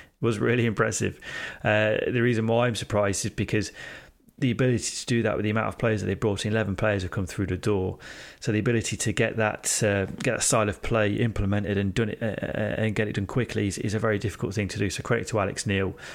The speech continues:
deserves, as I say, a lot of credit for doing that. They, they, they peppered Rotherham. Okay, we can get carried away, but there was a, a lot of positives there and a lot of, a lot of good, uh, a lot of good performance,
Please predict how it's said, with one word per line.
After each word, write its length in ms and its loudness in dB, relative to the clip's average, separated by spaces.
deserves, 600 0
as 100 -4
I 40 0
say, 20 0
a 60 0
lot 100 -2
of 80 -8
credit 260 -2
for 120 -6
doing 300 -2
that. 200 -4
They, 240 2
they, 160 0
they 180 2
peppered 320 0
Rotherham. 480 0
Okay, 280 0
we 100 2
can 160 -2
get 180 0
carried 300 2
away, 320 2
but 180 -2
there 140 2
was 180 0
a, 160 2
a 120 0
lot 200 2
of 120 -4
positives 500 -4
there 160 2
and 100 0
a 60 0
lot 200 2
of, 200 -2
a 60 0
lot 80 2
of 160 -2
good, 280 0
uh, 140 4
a 80 2
lot 80 2
of 80 0
good 140 -4
performance, 640 -2